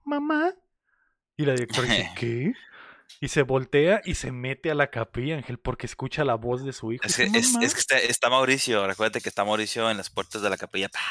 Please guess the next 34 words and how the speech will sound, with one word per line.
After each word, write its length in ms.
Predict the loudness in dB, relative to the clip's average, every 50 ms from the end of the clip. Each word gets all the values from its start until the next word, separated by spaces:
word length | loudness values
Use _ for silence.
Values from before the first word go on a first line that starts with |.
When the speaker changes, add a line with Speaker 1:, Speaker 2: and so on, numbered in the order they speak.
| -8 -8 -6 -2
Speaker 1:
Ah, 320 | 0 2 2 4 2 2
se 80 | 0 -2
está 240 | 0 0 0 2 2
pegando, 460 | 0 0 0 -2 -4 -6 -6 -8 -10
se 100 | -10 -12
está 240 | -4 -4 -4 -2 0
Speaker 2:
Está 160 | 0 0 2
Speaker 1:
pegando, 20 | 2
Speaker 2:
pegándolo, 540 | 4 4 6 6 6 6 6 6 6 4 2
Speaker 1:
es 60 | 0
cierto. 320 | -6 -12 -12 -10 -8 -6 -6
Speaker 2:
"Mauricio, 500 | -4 -2 2 2 4 4 4 4 2 -2 -10 _ _ _ -20 -20 -10 -6
¿qué 80 | -2 2
haces 220 | 2 4 4 2
aquí?". 340 | 2 0 0 -2 -2 -4 -8 _ _ _ -18 -18 -18 -18 -16 _
Y 140 | -14 -12
como 180 | -10 -10 -12 -10
que 120 | -10 -10
se 80 | -10 -10
asusta 420 | -10 -10 -10 -6 -2 0 0 0
y, 220 | 0 -4 -8 -10 -14 -16
no, 140 | -18 -18 -16
pues 160 | -14 -14 -10
todo 140 | -8 -8 -6
sacado 320 | -6 -6 -2 2 4 4 6
de 80 | 6
onda, 220 | 4 4 2 2 -2
y 40 |
dice, 180 | -2 -4 -6 -4
"Ya 100 | -4 -2 -4
vete 180 | -4 -6 -10
a 20 | -12
tu 160 | -14 -14 -10
cuarto". 380 | -8 -8 -8 -8 -10 -14 -16